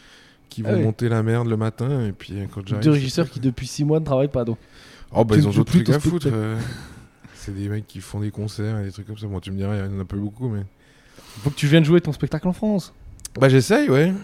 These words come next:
Speaker 1: J'essaye, mais du coup, c'est vrai que là aussi, je, bah, quand je vois la scène ici, ce côté, tu vois, on en parlait, euh, juste
Speaker 2: Mm.
Speaker 1: avant, mais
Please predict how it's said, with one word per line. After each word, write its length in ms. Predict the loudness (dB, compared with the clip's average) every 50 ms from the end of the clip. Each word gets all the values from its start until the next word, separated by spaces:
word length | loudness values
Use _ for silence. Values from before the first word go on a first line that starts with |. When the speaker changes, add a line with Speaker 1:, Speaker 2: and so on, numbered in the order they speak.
| -10 -10 -8
Speaker 1:
J'essaye, 440 | -4 -4 -4 -2 -2 0 0 2 2
mais 100 | 2 2
du 120 | 2 2 2
coup, 120 | 2 2
c'est 140 | 2 4 4
vrai 160 | 4 4 4
que 80 | 4 4
là 260 | 2 4 4 4 4
aussi, 260 | 4 4 2 0 -4
je, 540 | -2 0 2 2 4 4 4 4 4 2 2 0 -4 -8 -12 -14 -16 -20 -20 _ _ -4
bah, 120 | -4 -2
quand 140 | 0 0 0
je 100 | 2 4
vois 140 | 6 6 6
la 140 | 6 4
scène 320 | 2 2 2 4 4 4 2
ici, 480 | 0 -2 -4 -6 -6 -4 -2 -2 -2 -4
ce 60 | -4
côté, 280 | -6 -8 -6 -6 -6 -4
tu 120 | -2 0
vois, 80 | 0 0
on 20 |
en 80 | 0 0
parlait, 240 | 2 2 2 4
euh, 320 | 4 2 2 2 0 0 -2
juste 240 | -2 -4 -4 -2 0
Speaker 2:
Mm. 40 |
Speaker 1:
avant, 200 | 0 0 0 0
mais 280 | 0 0 0 0 0 -2